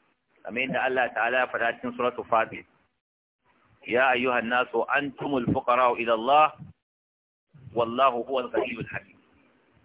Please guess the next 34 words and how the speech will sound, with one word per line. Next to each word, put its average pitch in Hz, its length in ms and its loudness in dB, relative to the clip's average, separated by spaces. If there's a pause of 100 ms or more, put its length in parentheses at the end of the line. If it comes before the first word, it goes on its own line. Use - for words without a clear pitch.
Ya 127 220 2
ku 139 180 -6
mutane, 120 680 0
ku 156 180 -2
ne 147 140 -2
mabukata 120 720 2 (360)
zuwa 127 240 2
ga 101 100 0
Allah 113 320 0
Ta'ala, 95 360 -2 (100)
ku 156 140 2
ne 143 140 -2
fakirai, 117 680 -4 (640)
amma 120 320 0
Allah 139 280 2
Ta'ala 123 400 2
mawadaci 123 1000 -4
ne - 120 -6
kuma 110 260 -4
abin 107 280 -6
yabo. 90 240 -14 (600)
Baya 131 240 4
bukatan 117 540 -2 (100)
komai 143 720 0
wajen 135 420 0
kowa, 131 320 4 (880)
sai 131 160 2
dai 131 180 2 (120)
kowa 156 420 6
yana 151 200 2 (760)
bukatan 131 480 -2
komai 120 240 -4
a 117 80 -6
wajensa. 92 480 -6